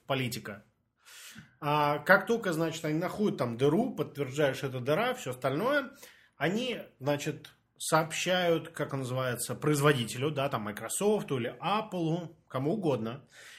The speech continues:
и дают им девяносто дней, чтобы запатчить эту дыру. Если этого не происходит за девяносто дней, они идут с этой дырой паблик. Выкладывают всю документацию, что за дыра, как её использовать, ба-ба-ба-ба,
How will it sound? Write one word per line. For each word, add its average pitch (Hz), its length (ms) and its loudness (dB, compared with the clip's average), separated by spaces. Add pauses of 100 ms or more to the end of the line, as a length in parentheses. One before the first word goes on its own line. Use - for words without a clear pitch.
и 147 100 -4
дают 262 340 2
им 208 160 -2
девяносто 262 480 2
дней, 208 680 2 (460)
чтобы 170 300 0
запатчить 151 640 0
эту 151 220 -4
дыру. 120 400 -4 (360)
Если 214 340 0
этого 226 220 2
не 233 140 0
происходит 226 680 -2
за 120 80 -8
девяносто 175 340 -2
дней, 147 420 -2
они 170 280 -2
идут 196 240 -2
с - 40 -6
этой 165 180 -2
дырой 147 320 4
паблик. 110 640 2 (1160)
Выкладывают 180 640 2
всю - 360 4
документацию, 170 1000 2
что - 340 4
за 190 140 0
дыра, 160 360 6
как 190 220 -2
её 175 140 2
использовать, 123 460 -2
ба-ба-ба-ба, 135 800 4